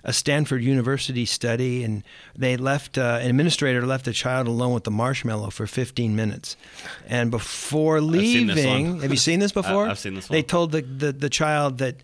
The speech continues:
Speaker 1: you could eat the marshmallow, but if they waited until the administrator came back, uh, they'd get a second marshmallow. And they apparently did this for, like,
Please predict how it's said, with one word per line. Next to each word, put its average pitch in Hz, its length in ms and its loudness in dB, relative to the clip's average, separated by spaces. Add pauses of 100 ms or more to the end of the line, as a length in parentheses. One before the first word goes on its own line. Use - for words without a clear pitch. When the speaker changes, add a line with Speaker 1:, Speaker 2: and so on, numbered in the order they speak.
(220)
Speaker 1:
you 147 100 0
could 139 160 0
eat 151 200 0
the 131 60 0
marshmallow, 117 680 0
but 131 160 2
if 131 100 -2
they 143 180 2
waited 151 520 2
until 135 240 0
the 135 80 2
administrator 135 500 0
came 123 300 -2
back, 123 400 0 (360)
uh, 117 280 -2
they'd 120 240 0
get 127 160 4
a 120 180 0 (200)
second 214 460 -2
marshmallow. 104 680 -4 (340)
And 131 140 0
they 131 120 2
apparently 143 360 -2
did 135 220 -2
this 135 180 -2
for, 123 160 -4
like, 117 220 -2